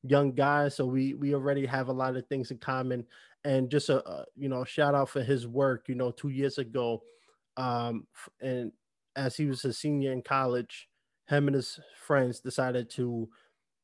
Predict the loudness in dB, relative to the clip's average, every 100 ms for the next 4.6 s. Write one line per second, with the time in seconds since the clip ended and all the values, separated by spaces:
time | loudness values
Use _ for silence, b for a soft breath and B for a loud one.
0 | -16 -2 2 2 4 2 0 -8 -10 -10
1 | -8 0 2 2 4 4 4 2 0 -2
2 | 0 0 2 2 0 2 2 0 -2 -8
3 | -4 -2 -2 -2 -2 -2 -4 -6 -6 -4
4 | -4 -4 -4 -4 -4 -6